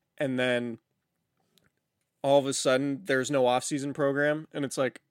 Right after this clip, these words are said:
"All right, Tom Brady, we, we need to make a new offense for Tom Brady that he knows that is gonna help us win the Super Bowl in an offseason where we can't get on the field." That would be really tough.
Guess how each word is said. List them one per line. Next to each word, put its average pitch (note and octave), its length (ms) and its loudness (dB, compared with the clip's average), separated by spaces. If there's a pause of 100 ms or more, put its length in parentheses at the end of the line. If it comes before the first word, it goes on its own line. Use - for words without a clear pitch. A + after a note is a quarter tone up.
"All C#3 100 4
right, B2+ 300 2
Tom C#3+ 260 0
Brady, C#3 280 2
we, C#3+ 240 0
we C#3+ 140 0
need D#3 160 0
to C#3+ 140 2 (520)
make D3+ 380 0
a D3+ 100 0
new D#3 320 4
offense C#3 520 -2
for D3+ 260 -2
Tom C#3+ 300 -4
Brady C3+ 360 -2
that B2 260 -2
he C#3+ 140 -4
knows C3 560 0 (640)
that C3+ 260 0 (380)
is C#3 200 -4
gonna D3+ 200 0
help D3 220 2
us D3 180 -2
win D3+ 180 -2
the B2+ 80 -4
Super D3+ 360 -2
Bowl C3 400 2
in D#3 140 -2
an D3 80 -2
offseason C#3+ 540 -2
where C3+ 120 0
we B2+ 120 -2
can't C3 240 -6
get C3+ 100 -4
on B2 120 -4
the A#2+ 60 -8
field." - 340 -10 (1000)
That D#3+ 140 4
would A3 100 4
be G3+ 120 0
really F3 260 4
tough. - 360 -8